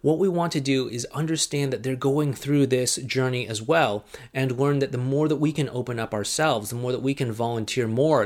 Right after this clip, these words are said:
the more that we can be vulnerable ourselves, the more we're going to really inspire them to want to trust us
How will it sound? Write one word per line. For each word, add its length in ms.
the 40
more 160
that 60
we 120
can 120
be 120
vulnerable 560
ourselves, 680
the 100
more 300
we're 120
going 200
to 140
really 280
inspire 640
them 180
to 160
want 320
to 100
trust 440
us 240